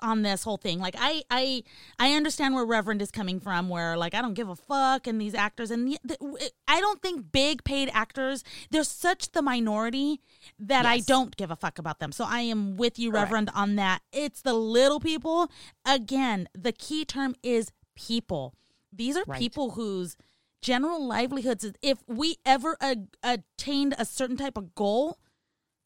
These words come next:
Speaker 1: we would want to fight for this too. If the Reverend and I ever became so fucking serious about Death Holler that we were hoping to make any kind of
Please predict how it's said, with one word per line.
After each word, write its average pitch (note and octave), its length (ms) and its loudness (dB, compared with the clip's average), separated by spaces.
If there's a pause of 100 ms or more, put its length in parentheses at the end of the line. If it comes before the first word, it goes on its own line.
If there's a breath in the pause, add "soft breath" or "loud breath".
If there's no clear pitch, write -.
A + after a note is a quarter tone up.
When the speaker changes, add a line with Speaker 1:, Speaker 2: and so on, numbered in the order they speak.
(300)
Speaker 1:
we C4 280 2
would C#4 180 2
want C#4 380 0
to B3 80 -8
fight A#3+ 200 -4
for B3 60 -4
this A3 180 -6
too. A3 200 -2 (180 loud breath)
If C4+ 140 2
the C4 100 0
Reverend D4 420 0
and E4 140 0
I C#4+ 240 2
ever B3 220 0
became B3 320 -4
so C4 500 0
fucking C#4+ 460 -2
serious G#3 480 -2
about F3 260 -4
Death G3 220 0
Holler D3 440 -4 (300 loud breath)
that A3+ 220 0
we C#4 140 0
were D4 160 -4
hoping C4 440 -2
to G3 80 -4
make G3+ 240 -2 (180)
any G#4 300 -2
kind D4 340 2
of A#3 240 4